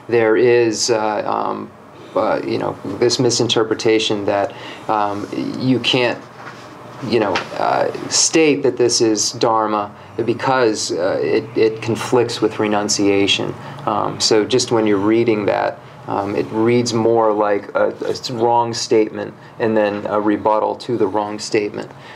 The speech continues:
Uh, so the response, "There are two kinds of objects of interest, those which you seek diligently," uh, I'm sorry, "those which you diligently seek temporarily and those which you dil-, diligently seek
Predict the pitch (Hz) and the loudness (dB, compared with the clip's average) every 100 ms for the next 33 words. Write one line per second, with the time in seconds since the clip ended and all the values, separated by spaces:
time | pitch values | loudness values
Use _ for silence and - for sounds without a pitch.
0 | - - 107 107 147 123 120 120 - 151 | -12 -2 0 2 2 4 4 2 0 2
1 | 151 113 - - - - 143 135 139 202 | 2 0 -6 -10 -16 0 2 2 0 -2
2 | 208 185 170 143 127 131 120 123 117 120 | 0 0 0 0 2 2 2 -2 -4 -6
3 | 117 113 104 - - 131 147 139 143 143 | -6 -6 -8 -10 0 2 2 2 -2 -2
4 | 123 - 127 - 127 143 160 135 117 120 | -2 0 -2 -2 2 4 4 2 0 0
5 | 110 - - 113 113 - - 127 - 101 | -2 -6 -6 -4 -2 -6 -4 -2 0 0
6 | 101 - - 143 156 165 165 143 139 120 | -2 -8 -4 2 4 4 2 2 0 2
7 | 147 170 151 143 110 110 - 147 139 147 | 4 4 2 0 -2 -2 2 0 0 -4
8 | 143 135 120 135 190 135 101 104 - - | 0 4 6 6 4 2 0 -6 -10 -20
9 | - 131 127 139 147 139 131 135 - 131 | -6 -4 2 2 2 0 -2 -4 0 2
10 | 131 - - 131 127 117 110 113 - - | 2 0 0 4 4 2 -2 -2 0 -2